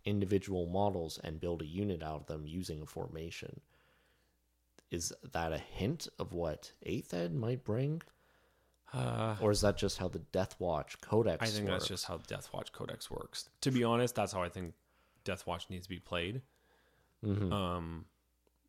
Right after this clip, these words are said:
Speaker 1: It's just something to think about, though.
Speaker 2: yeah, it is interesting. I mean, I just don't see that working with armies like Tau.
Speaker 1: No, but it also kind of follows the more
Speaker 2: Build your army
Speaker 1: s-
Speaker 2: however you want. Now, here's the thing.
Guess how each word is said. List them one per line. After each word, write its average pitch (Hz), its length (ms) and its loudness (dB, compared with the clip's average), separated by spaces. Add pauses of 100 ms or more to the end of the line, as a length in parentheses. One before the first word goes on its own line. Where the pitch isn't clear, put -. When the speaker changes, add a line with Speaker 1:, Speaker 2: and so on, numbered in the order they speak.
(160)
Speaker 1:
It's 123 120 2
just 143 180 4
something 107 300 2
to 64 60 -4
think 104 260 0
about, - 260 -6
though. - 320 -6
Speaker 2:
yeah, 156 380 2
it 92 260 0
is 104 160 -2
interesting. 98 500 -6
I 82 60 -6
mean, 90 160 -4
I 87 80 -2
just 82 140 -8
don't 87 160 -8
see - 80 -6
that 85 160 -4
working 87 240 -8
with 92 120 -10
armies 87 320 -6
like 82 200 -8
Tau. - 500 -6 (640)
Speaker 1:
No, 90 360 2 (160)
but 92 260 6
it 95 240 0
also 92 720 4 (320)
kind 95 180 4
of 82 80 0
follows 82 480 4
the 85 100 -8
more 80 560 -2 (920)
Speaker 2:
Build 95 220 0
your 90 80 2
army 92 220 4
Speaker 1:
s- - 40 0
Speaker 2:
however 90 240 2
you 85 120 -4
want. 87 320 -6
Now, 110 240 2
here's 120 260 2
the - 100 -4
thing. 85 120 -4